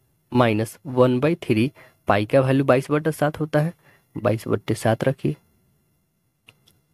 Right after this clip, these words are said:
आर का वैल्यू दिया हुआ कितना, आर का वैल्यू सेवन बाई टू का होल स्क्वायर करिए into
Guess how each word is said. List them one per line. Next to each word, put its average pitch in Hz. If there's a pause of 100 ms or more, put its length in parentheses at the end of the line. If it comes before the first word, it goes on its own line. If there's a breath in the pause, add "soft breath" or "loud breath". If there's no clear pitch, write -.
आर 120
का 135
वैल्यू 135
दिया 143
हुआ 147
कितना, 151 (680)
आर 110
का 113
वैल्यू 120
सेवन 117
बाई 143
टू 160 (800)
का 113
होल 110
स्क्वायर 135
करिए 143 (500)
into 147